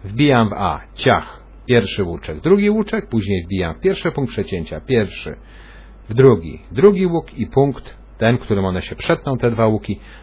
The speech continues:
to jest punkt symetryczny. I tak niestety z każdą parą punktów trzeba postępować. Pierwsza robota dla B. Przenieśliśmy cyrklem B prim. Druga dla A. Przenieśliśmy na A prim. I tak po kolei każdą parę trzeba wyznaczyć cyrklem.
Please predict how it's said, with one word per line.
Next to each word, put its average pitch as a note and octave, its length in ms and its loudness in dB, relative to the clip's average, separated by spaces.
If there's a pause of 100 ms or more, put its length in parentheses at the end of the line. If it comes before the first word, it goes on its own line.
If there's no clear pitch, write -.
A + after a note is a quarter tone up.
to C3 80 2
jest C3 200 2
punkt G#2 240 -4
symetryczny. - 680 -8 (500)
I - 100 -16
tak G3+ 360 -4
niestety A#2 680 -4 (400)
z - 140 -18
każdą A#2 500 0
parą A2+ 380 0
punktów A3+ 440 2
trzeba - 260 -2
postępować. - 880 -12 (500)
Pierwsza C#3 480 2
robota D#3+ 640 2
dla A#2+ 280 2
B. E2 340 -4 (140)
Przenieśliśmy G#2 680 0
cyrklem G2 420 -2
B E2+ 140 -4
prim. C#2+ 360 -12
Druga D#3+ 460 2
dla E3 260 2
A. - 320 -8
Przenieśliśmy A2 720 -2
na G2+ 160 2
A F#2+ 120 -4
prim. D2 300 -12 (380)
I G2+ 100 -4
tak G#3 240 2
po F#3 100 2
kolei A2+ 380 4
każdą F3+ 680 2
parę B2+ 420 6
trzeba G#2+ 360 0
wyznaczyć G2 540 -4
cyrklem. - 420 -14